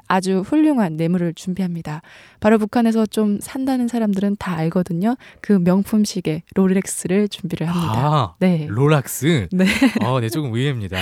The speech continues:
Speaker 1: <laughs> 네.
Speaker 2: 어, 저는 사실 좀 더 비싼 선물을 했을 거라고 생각을 했었거든요.
Speaker 1: 네.
Speaker 2: 근데 궁금해요. 왜 하필 이 롤락스, 이 롤렉스를 왜 뇌물을 준비한 건가요?
Speaker 1: <laughs> 네.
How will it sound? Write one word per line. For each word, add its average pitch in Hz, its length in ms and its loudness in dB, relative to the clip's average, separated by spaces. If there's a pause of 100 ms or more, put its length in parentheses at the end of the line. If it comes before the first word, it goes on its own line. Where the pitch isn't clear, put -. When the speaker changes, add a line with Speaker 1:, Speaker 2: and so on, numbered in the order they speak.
(140)
Speaker 1:
<laughs> 80 180 -12
네. 196 400 -2 (260)
Speaker 2:
어, 151 120 -4 (140)
저는 175 240 0
사실 151 600 -2 (200)
좀 170 100 -4
더 165 80 0
비싼 175 380 2
선물을 147 400 2
했을 170 260 2
거라고 101 300 0
생각을 139 300 0
했었거든요. 113 720 -6
Speaker 1:
네. 202 120 0
Speaker 2:
근데 131 460 4
궁금해요. 123 440 2 (280)
왜 185 140 4
하필 185 600 -2 (240)
이 113 100 -4
롤락스, 123 580 2
이 92 140 -2
롤렉스를 143 460 2
왜 120 60 2
뇌물을 135 420 4
준비한 104 340 -4
건가요? 98 380 -2
Speaker 1:
<laughs> - 80 -20
네. 214 340 0